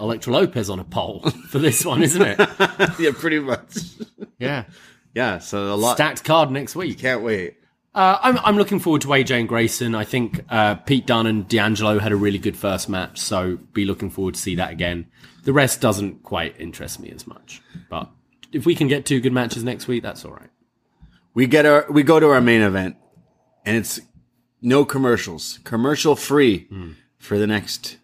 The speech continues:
Speaker 2: fifteen minutes here.
Speaker 1: Yeah.
Speaker 2: N X T Championship on the line. The champion, Tommaso Ciampa,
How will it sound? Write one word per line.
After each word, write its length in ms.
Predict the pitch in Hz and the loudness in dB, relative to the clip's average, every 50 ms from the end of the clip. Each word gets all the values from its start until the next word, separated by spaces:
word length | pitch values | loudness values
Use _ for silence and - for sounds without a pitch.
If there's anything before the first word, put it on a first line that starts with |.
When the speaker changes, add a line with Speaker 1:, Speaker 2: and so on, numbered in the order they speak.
| _ _ | _ _
Speaker 2:
fifteen 500 | _ - - 110 - - - 110 104 101 101 | _ -8 -8 -8 -8 -6 -6 -6 -4 -4 -4
minutes 280 | 98 92 87 82 - | -4 -6 -6 -8 -8
here. 300 | - 87 82 76 76 - _ _ _ _ | -6 -6 -6 -6 -8 -12 _ _ _ _
Speaker 1:
Yeah. 140 | - 82 - - _ _ _ _ _ _ _ _ _ _ _ _ _ _ _ _ _ _ _ _ _ _ _ _ _ _ - | -18 -18 -18 -18 _ _ _ _ _ _ _ _ _ _ _ _ _ _ _ _ _ _ _ _ _ _ _ _ _ _ 2
Speaker 2:
N 140 | 139 160 | 4 6
X 140 | 175 170 175 | 6 4 4
T 160 | - - 170 | 2 0 0
Championship 600 | 139 - - 160 151 135 139 135 - - 139 135 - - | 2 4 4 6 6 4 4 0 2 2 2 2 2 0
on 180 | 113 120 131 139 | 0 2 2 2
the 80 | 131 | 2
line. 300 | 120 110 101 101 104 104 | 2 0 0 -2 -4 -4
The 80 | 107 110 | -6 -6
champion, 520 | - - 135 131 127 120 113 113 104 98 | -6 -4 -4 -2 -4 -4 -4 -4 -6 -6
Tommaso 500 | 85 107 113 107 110 117 127 - - 139 | -6 -6 -4 -2 0 0 -2 -2 -4 -6
Ciampa, 640 | 117 - - 127 117 104 87 - 101 95 95 95 | -6 -4 -4 -4 -4 -4 -4 -6 -6 -6 -8 -8